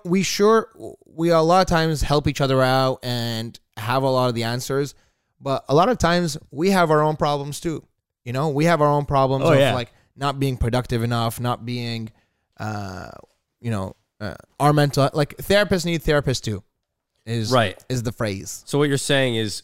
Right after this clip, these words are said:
Speaker 2: we are always dishing out advice, but
Speaker 1: Yep.
Speaker 2: sometimes we need advice ourselves.
Speaker 1: Exactly.
Speaker 2: Absolutely. I agree with that.
Speaker 1: And sometimes you just need to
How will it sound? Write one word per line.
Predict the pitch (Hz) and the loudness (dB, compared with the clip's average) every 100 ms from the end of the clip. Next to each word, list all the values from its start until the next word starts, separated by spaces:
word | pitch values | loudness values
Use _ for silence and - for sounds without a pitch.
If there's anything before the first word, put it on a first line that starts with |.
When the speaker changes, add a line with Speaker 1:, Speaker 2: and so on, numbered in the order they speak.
| - | -14
Speaker 2:
we | 120 139 | -6 -2
are | 143 120 | 0 0
always | 123 123 110 | 0 0 0
dishing | 127 120 123 | -2 -2 -2
out | 113 | -2
advice, | 101 98 123 101 95 - - - _ | -4 0 0 0 -4 -10 -10 -12 _
but | 117 | -8
Speaker 1:
Yep. | 110 | -4
Speaker 2:
sometimes | 107 135 139 107 | -2 0 -2 0
we | 127 | -2
need | 135 123 | 0 0
advice | 113 110 107 | 0 -2 -4
ourselves. | 98 107 82 - - | -10 -10 -10 -14 -6
Speaker 1:
Exactly. | 120 113 101 - - 113 | -2 -2 -4 -8 -14 -6
Speaker 2:
Absolutely. | 110 - 104 90 | -6 -6 -12 -10
I | 92 | -10
agree | 95 95 | -10 -12
with | 90 | -14
that. | 82 - 127 | -16 -14 -8
Speaker 1:
And | 131 | -2
sometimes | 175 180 160 | 2 2 0
you | |
just | 160 160 | -2 -2
need | 170 156 | -2 0
to | 160 | 0